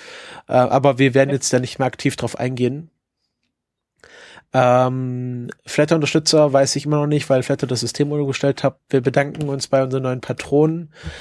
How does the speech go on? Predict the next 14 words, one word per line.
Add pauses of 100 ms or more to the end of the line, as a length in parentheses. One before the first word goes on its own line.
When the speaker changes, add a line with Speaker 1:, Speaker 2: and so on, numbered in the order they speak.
(440)
Speaker 1:
Können
wir
schauen,
ich
glaub,
der
eine
heißt
Rico
und
der
andere,
äh,
irgendwas.